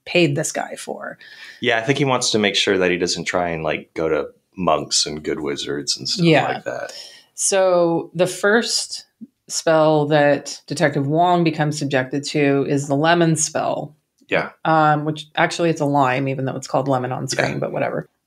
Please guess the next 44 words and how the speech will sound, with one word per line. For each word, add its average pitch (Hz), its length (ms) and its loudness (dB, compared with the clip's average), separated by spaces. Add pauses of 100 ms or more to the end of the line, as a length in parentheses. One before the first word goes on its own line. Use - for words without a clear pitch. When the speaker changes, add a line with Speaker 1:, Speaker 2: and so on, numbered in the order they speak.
(240)
Speaker 1:
So - 200 0
what 180 180 2
happens 185 380 2
with 156 120 4
that 175 220 4
is 156 140 2
it 151 400 0
basically, 156 560 2
like, 143 400 0
gets 170 220 0
a - 20 -4
bunch 160 180 0
of - 80 -6
pins 214 340 2
stuck 202 260 0
into 190 280 2
it, 185 440 0 (340)
into 165 240 2
the 156 80 0
lime, 170 680 2
and 165 180 0
then 165 100 4
it 156 40 0
gets 151 180 -2
buried 180 320 2
in 160 120 2
the 156 100 -2
asphalt. 151 580 2
And 151 160 0
then 156 80 0
whenever 156 340 2
some, 160 460 -2
someone 156 300 0
steps 175 400 0
on 147 180 2
it, 147 260 -4 (140)
it 165 160 0
hurts - 600 -2
Bobby. 151 420 2
It, 143 80 -4
like, 147 100 0
hurts - 260 0
his 139 120 -8
heart. - 500 -4